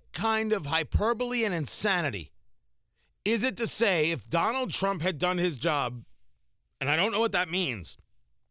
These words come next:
no one would have died of coronavirus? What he's saying is, "If I was president, no one would have died." Anyone believe that? Now, by the way, let's hear the full context, shall we?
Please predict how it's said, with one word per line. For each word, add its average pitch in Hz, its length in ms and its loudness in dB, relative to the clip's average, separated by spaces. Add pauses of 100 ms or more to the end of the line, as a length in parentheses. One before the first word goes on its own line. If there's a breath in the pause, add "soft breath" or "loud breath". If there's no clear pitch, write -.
(1300)
no 180 280 2
one 226 160 2
would 214 100 4
have 170 80 -2
died 175 240 2
of 143 100 -6
coronavirus? 113 760 -4 (1300)
What 175 160 -2
he's 208 160 0
saying 254 460 2
is, 196 140 4
"If 170 200 0
I 233 240 4
was 240 200 2
president, 190 560 0 (140)
no 175 240 2
one 208 220 0
would 190 100 2
have 180 100 -2
died." 131 380 0 (1400)
Anyone 190 300 0
believe 196 260 2
that? 262 240 -2 (500)
Now, 254 120 2
by 294 160 4
the 262 80 0
way, 196 100 2
let's 185 280 -2
hear 226 180 2
the 185 80 -2
full 185 260 -2
context, 147 640 -4
shall 127 180 -2
we? 160 200 -8